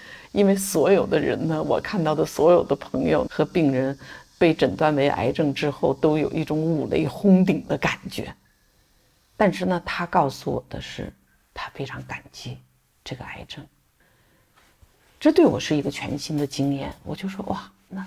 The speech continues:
说一说你是怎么看这个癌症的？”然后呢，他跟我讲：“王老师，你知道吗？我原来有多忙吗？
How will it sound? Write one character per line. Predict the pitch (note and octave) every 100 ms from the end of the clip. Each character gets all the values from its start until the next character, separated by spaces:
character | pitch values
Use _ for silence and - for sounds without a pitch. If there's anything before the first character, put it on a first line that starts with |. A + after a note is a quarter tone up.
| -
说 | - G3
一 | G3 F#3+
说 | - D3 C#3+ _ -
你 | D3
是 | - A3
怎 | -
么 | - -
看 | - B3+ F#3
这 | -
个 | -
癌 | - _
症 | - C#3+ -
的？” | - _ _ _ _ - - - _ -
然 | C3+
后 | C#3 E3
呢， | C3 C3
他 | C3
跟 | - -
我 |
讲 | - - - _ _ _ _ _ _ _ -
：“王 | D#3+
老 | E3+
师， | - E3
你 | D#3 -
知 | - D#3+
道 | E3+
吗？ | C#3+ C3 - _ _ -
我 | C3+
原 | C3 D3
来 |
有 | D#3 -
多 | C#3 D#3+
忙 | D#3+ - - - C3+
吗？ | B2+